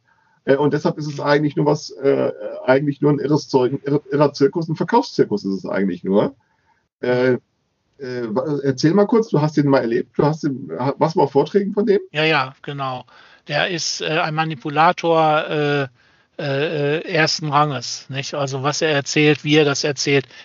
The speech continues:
Speaker 2: wie er auf Fragen aus dem Publikum, die er alle schon zu kennen scheint, äh,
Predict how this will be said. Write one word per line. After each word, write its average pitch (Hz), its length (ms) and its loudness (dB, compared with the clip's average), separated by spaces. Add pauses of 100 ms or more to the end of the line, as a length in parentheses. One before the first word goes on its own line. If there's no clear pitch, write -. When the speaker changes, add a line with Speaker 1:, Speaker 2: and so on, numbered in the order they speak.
(120)
Speaker 2:
wie 147 140 0
er 151 160 4
auf 139 140 -2
Fragen 151 340 2
aus 147 160 -4
dem 139 100 -8
Publikum, 156 480 -2
die 135 120 -2
er 143 120 4
alle 143 240 2
schon 139 280 -4
zu - 120 -8
kennen 147 360 0
scheint, 139 420 0 (380)
äh, 139 640 0